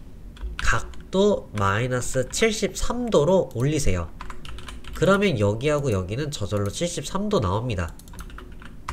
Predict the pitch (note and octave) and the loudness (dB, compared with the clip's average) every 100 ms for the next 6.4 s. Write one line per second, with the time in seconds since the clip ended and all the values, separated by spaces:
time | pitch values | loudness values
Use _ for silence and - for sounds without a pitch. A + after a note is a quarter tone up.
0 | - - - B2+ C3+ C3 E3+ - A2+ A2 | -8 -8 -4 2 4 4 4 4 4 2
1 | - G#2 F#2+ - D3 F#3 - - - - | -2 -2 -2 0 2 2 0 -10 -12 -14
2 | - - - - F3+ F#3+ F#3 - B2+ B2 | -14 -16 -14 -6 -2 -2 -2 -4 -2 0
3 | D#3+ D#3+ G2 C3 F#3 - - - - - | 0 2 2 2 -2 -12 -16 -16 -14 -14
4 | - - - G#3 A3 B3 - G#3 F#3+ F#3+ | -12 -10 0 2 2 0 4 4 6 8
5 | F#3+ D3 F2+ - - G#2 A#2+ D3 F3+ G3 | 8 8 4 0 -2 -2 0 4 6 6
6 | G3 A2 F2+ E2 | 4 2 -2 -4